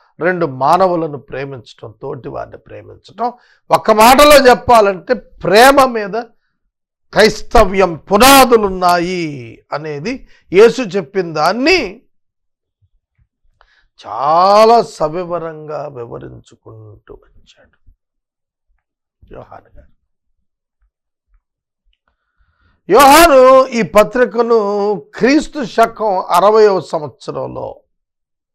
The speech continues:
రాసి ఉండొచ్చని పండితులు భావిస్తున్నారు. తొంభైవ సంవత్సరం క్రీస్తు శకంలో ప్రకటన రాసి ఉంటాడని భావిస్తున్నారు.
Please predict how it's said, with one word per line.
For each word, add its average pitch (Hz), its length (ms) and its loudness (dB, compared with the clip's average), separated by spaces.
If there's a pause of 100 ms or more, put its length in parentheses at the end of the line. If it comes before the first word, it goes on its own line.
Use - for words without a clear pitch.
(1160)
రాసి 208 400 0
ఉండొచ్చని 160 800 -10
పండితులు 131 500 -18
భావిస్తున్నారు. 117 1120 -10 (600)
తొంభైవ 294 520 4
సంవత్సరం 233 520 -2
క్రీస్తు 214 460 -10
శకంలో 185 520 -6
ప్రకటన 262 600 -4
రాసి 143 300 -8
ఉంటాడని - 500 -20
భావిస్తున్నారు. - 840 -20